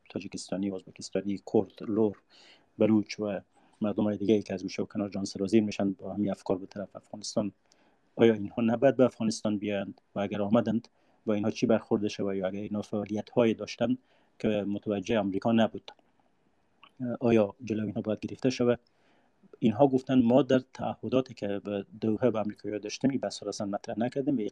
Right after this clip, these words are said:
قضایا مسکوت است. یعنی ما تعهد به امریکا نسپردیم که القاعده به افغانستان جای نمیدیم.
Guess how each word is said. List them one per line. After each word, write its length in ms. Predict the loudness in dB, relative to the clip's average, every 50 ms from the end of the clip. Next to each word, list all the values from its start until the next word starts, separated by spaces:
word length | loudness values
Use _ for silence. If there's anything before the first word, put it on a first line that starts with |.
| -6
قضایا 260 | -8 -6 -2 -2 0 0
مسکوت 440 | 0 -2 -4 -8 -10 -12 -14 -14
است. 200 | -14 -16 -16 -16 _ _ _ _ _ _ _ _ -20 -20 -20 _ _ 0
یعنی 240 | 0 2 2 2
ما 140 | 2 2 2
تعهد 420 | 2 0 -4 -2 0 0 0 0 -2
به 60 | -2
امریکا 300 | -4 -4 -6 -4 -2 0
نسپردیم 640 | 0 0 -2 -4 -8 _ -12 -6 -4 -2 -2 -2 -4 _ _ _ _ _ _
که 120 | -8 -6 -6
القاعده 400 | -6 -4 _ -4 -4 -2 -4 -4
به 80 | -4
افغانستان 440 | -6 -6 _ -6 -6 -4 -4 -4 -4
جای 140 | -4 -4 -4
نمیدیم. 380 | -4 -4 -4 -6 -8 -12 -16